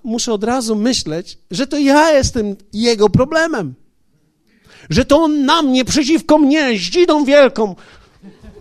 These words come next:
Dlaczego ja muszę od razu myśleć, że to ja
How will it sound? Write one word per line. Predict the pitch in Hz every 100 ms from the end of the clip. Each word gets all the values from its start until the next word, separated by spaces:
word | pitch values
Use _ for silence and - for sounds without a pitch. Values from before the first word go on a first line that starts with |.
| - - - _ 277 _ _ _ _ - _
Dlaczego | 262 277 302 349 339
ja | 269 285 277
muszę | 240 247 247
od | 233
razu | 247 262 226
myśleć, | 233 294 220 208
że | 226
to | 254
ja | 240 285 381 392 359 277 151 113